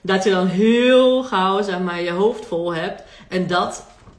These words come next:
wat dat betekent, is eigenlijk dat jouw energie al hier geblokkeerd wordt. Wat natuurlijk doodzonde is, want je hebt zoveel te geven ook aan de wereld. Ehm,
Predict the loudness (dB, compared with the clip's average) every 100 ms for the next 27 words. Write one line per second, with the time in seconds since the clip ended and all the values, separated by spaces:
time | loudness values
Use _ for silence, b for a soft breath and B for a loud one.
0 | -20 _ -6 -4 -4 -2 -2 -2 -4 -4
1 | -4 -4 -2 -4 -6 -4 -4 -4 -6 -6
2 | -6 -6 -6 -6 -4 -2 -2 -2 -6 -10
3 | -10 -8 -8 -10 -14 -16 B B B -8
4 | -6 -4 2 2 4 2 2 0 -2 -6
5 | -6 -8 -8 B B B -8 -6 -2 -2
6 | 0 -2 -4 -2 -2 -2 -4 -8 -10 -10
7 | -8 -8 -6 -6 -8 -10 B B B _
8 | -4 0 2 0 -2